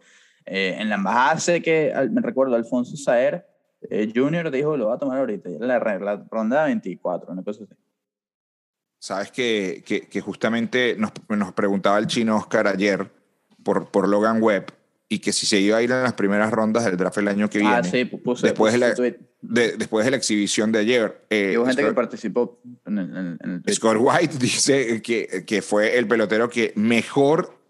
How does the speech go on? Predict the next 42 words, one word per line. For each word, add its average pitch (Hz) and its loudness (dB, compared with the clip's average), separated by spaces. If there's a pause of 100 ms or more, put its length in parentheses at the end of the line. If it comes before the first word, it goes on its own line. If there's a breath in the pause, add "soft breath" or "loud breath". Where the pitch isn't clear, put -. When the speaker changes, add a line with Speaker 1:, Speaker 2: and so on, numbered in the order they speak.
(160)
Speaker 2:
eh, 110 2 (100)
eh, 104 2
o 95 0
most 117 0
improved 143 -2 (420 loud breath)
tuvo 156 2 (560)
en 135 2
el 123 0
mid-season, 110 0
¿no? 139 0
O - -10
sea, 98 0
justamente 117 0
después 107 -2
de 113 2
los 117 0
primeros 110 0
do-, 107 0
dos 110 -2
meses 113 0
de - -14
campaña. 107 2
Yo 104 4
lo 139 4
tuve, 156 2 (340 loud breath)
yo 110 4
lo 120 6
drafté 147 0
porque 120 -2
había 117 2
tenido 131 -4
un 147 0
muy 160 2
buen 160 0
spring 151 -2
training, 143 2
había 110 2
muy 139 0
buenos 151 2
comentarios 127 0
de 151 2
él, 131 -2